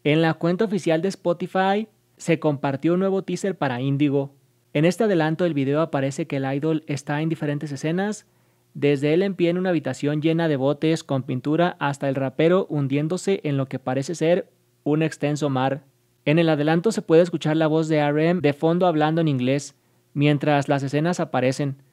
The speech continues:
El idol envía un poderoso mensaje en el que expresa cómo se ha sentido y revela un poco el concepto del álbum.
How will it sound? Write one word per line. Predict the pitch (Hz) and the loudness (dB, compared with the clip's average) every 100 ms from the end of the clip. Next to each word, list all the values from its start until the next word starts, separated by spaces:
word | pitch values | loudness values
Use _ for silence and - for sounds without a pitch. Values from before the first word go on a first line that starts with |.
| _ _ _ | _ _ _
El | 139 147 | 2 4
idol | 160 185 208 - | 4 2 0 0
envía | 151 143 143 151 170 | 0 0 2 2 2
un | 180 | 2
poderoso | 180 151 139 147 | 0 0 0 0
mensaje | 156 131 143 143 156 170 151 | -2 -2 -2 -2 -2 -4 -2
en | 139 | -2
el | 120 | -4
que | |
expresa | 127 - - 139 165 151 | -8 -6 -2 0 0 -4
cómo | 156 151 156 | -4 -4 -2
se | 156 | -2
ha | |
sentido | 165 143 147 156 170 | -2 -2 0 2 2
y | 151 135 | 2 0
revela | 131 131 147 151 | 2 0 0 0
un | 147 | -2
poco | 143 143 143 170 185 _ _ - | 0 -2 0 -2 -2 _ _ 2
el | 135 | 2
concepto | 135 131 120 123 156 | 4 0 0 -2 0
del | 147 120 | 2 4
álbum. | 131 135 | 4 2